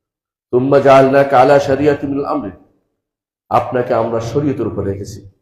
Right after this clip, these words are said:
আমাদের দিনটা একদিকে আকীদা, একদিকে শরিয়া।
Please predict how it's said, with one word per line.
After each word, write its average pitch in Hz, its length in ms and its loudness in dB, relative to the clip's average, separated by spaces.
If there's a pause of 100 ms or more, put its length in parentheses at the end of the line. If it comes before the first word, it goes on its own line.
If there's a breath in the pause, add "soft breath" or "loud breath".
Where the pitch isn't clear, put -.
(1040)
আমাদের 117 420 -4
দিনটা 120 640 -4 (800)
একদিকে 113 380 -4
আকীদা, 123 400 0
একদিকে 95 280 -8
শরিয়া। 95 500 -10